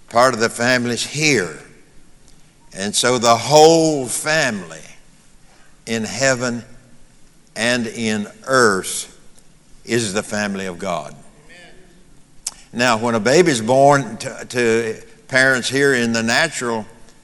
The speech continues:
what's the first one we, that they're taught? First language they're taught is English. It's,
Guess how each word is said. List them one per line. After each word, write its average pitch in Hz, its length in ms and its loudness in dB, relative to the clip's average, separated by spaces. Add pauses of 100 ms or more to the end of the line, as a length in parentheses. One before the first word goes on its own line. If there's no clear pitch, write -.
(1300)
what's 147 260 0
the 127 100 -4
first 151 460 -2
one 135 320 -4
we, 117 320 -4 (260)
that 113 180 -10
they're 113 220 -6
taught? 101 560 -4 (280)
First 110 260 -6
language 113 380 -4
they're 101 100 -8
taught 123 340 -4 (100)
is 101 180 -12
English. 90 580 -8 (240)
It's, - 120 -14